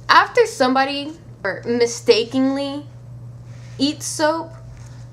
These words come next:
don't ask them what their name is and how old they are and what their plans are for the rest of the day, because they just ate soap.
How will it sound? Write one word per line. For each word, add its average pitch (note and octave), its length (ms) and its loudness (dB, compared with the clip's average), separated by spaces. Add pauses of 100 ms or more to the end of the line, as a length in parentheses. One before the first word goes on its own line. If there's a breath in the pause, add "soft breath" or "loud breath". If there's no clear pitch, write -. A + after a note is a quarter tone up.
(580)
don't E4+ 260 4
ask B3+ 300 2
them A#3 160 2
what A3+ 160 -2
their G3+ 160 0
name F#3 280 -4
is G3 260 -4
and - 140 -4
how G#3+ 200 2
old F#3+ 320 -4
they F#3+ 200 0
are F#3+ 340 -2
and A3 100 -2
what G#3 140 -2
their G3+ 140 2
plans F#3+ 360 -2
are F#3 140 -2
for F3+ 120 -8
the F#3 80 -4
rest F#3 240 -6
of G3 80 -4
the F#3+ 80 -6
day, F#3+ 300 -4 (520 loud breath)
because C4 600 -2 (680 loud breath)
they B3+ 300 8
just G#4 260 -2
ate E4+ 260 0
soap. - 520 2